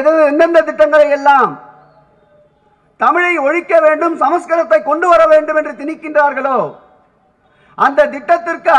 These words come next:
ஆதரவு தெரிவித்து விளக்கம் தருகின்ற ஒரே பணியை தான் இன்றைக்கு தமிழ் வளர்ச்சித்துறை அமைச்சர் பாண்டியராஜன் அவர்கள் செய்து கொண்டிருக்கின்றார். இன்றைக்கு திராவிட முன்னேற்ற கழகம் என்று ஒன்று இயக்கம் இல்லை என்றால் இன்றைக்கு தமிழை தூரத்திலே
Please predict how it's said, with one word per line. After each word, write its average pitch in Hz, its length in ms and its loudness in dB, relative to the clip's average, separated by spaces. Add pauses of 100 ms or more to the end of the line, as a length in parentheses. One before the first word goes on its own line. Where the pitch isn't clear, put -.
(100)
ஆதரவு 339 320 2 (120)
தெரிவித்து 311 360 -2 (100)
விளக்கம் 339 420 -2
தருகின்ற 311 340 0 (160)
ஒரே 311 180 2 (200)
பணியை 311 260 -2 (100)
தான் 311 280 2 (840)
இன்றைக்கு 285 320 -2 (120)
தமிழ் 339 280 4
வளர்ச்சித்துறை 302 680 4
அமைச்சர் 285 380 -2 (100)
பாண்டியராஜன் 320 720 4
அவர்கள் 277 300 0
செய்து 269 240 -4
கொண்டிருக்கின்றார். 226 760 0 (1400)
இன்றைக்கு 285 340 -2
திராவிட 359 340 4 (120)
முன்னேற்ற 359 380 2 (100)
கழகம் 330 320 2
என்று 320 200 -2
ஒன்று 294 240 -2
இயக்கம் 339 360 0
இல்லை 339 240 2
என்றால் 262 440 0 (1040)
இன்றைக்கு 277 280 -6 (140)
தமிழை 330 240 0 (120)
தூரத்திலே 320 460 2